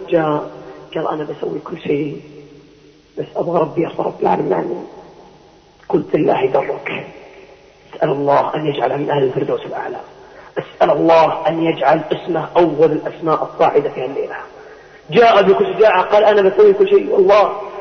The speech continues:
ما في أي علامة من علامات الالتزام الخارجية." قال: "أنا سويت، سويت، سويت، أنا الآن أبغى خلاص، أبغى الليلة اسمي يطلع عند رب العالمين."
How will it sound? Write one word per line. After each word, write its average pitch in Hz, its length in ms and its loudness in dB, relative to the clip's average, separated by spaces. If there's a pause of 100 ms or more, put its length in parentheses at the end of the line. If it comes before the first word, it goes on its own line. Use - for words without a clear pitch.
ما 220 180 4
في 226 240 2
أي 226 140 2
علامة 233 320 4
من 220 80 4
علامات 208 340 4
الالتزام 202 680 0
الخارجية." 202 560 0 (680)
قال: 208 140 4
"أنا 208 240 0
سويت، 196 360 4
سويت، 208 320 4
سويت، - 280 0
أنا 185 100 2
الآن 202 380 0
أبغى 185 300 -2
خلاص، - 260 -6 (480)
أبغى 202 260 2
الليلة 185 440 4 (360)
اسمي 185 340 0
يطلع 185 220 2
عند - 240 -4
رب - 140 -4
العالمين." - 380 -4